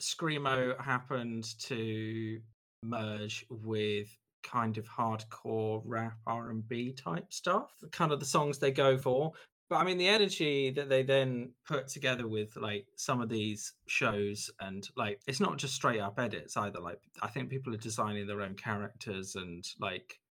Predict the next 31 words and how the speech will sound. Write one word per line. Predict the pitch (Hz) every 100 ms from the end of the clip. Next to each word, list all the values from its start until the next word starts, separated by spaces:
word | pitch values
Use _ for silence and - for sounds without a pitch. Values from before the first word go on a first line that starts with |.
| _ -
inserts | 113 110 107 104 -
into | 113 104 -
these | 107 101 -
things. | 107 95 92 98 - - _
Um, | 110 101 95 92 92 95 113 _ _ -
like, | 113 107
I | 117
started | - 143 135 120
use-, | 123 117 113
this | 143 139
is | 139 120 - 135
responsible | 131 - 151 156 135
for | 127 131
quite | - 131 131
a |
large | 123 120 117 123
amount | 113 107 107
of | 113 113
my | 107
music | 113 117 - - -
playlist | 104 92 92 92 - - - - _ _ _ _ -
and | 120 117 131
is | 117 131
responsible | 117 - 120 - 113
for | 110
me | 110 110
watching | 107 113 107 110
entire | 107 104 113 107
shows | 104 110 107 107 -
because | 107 120 107
they've | - 107 101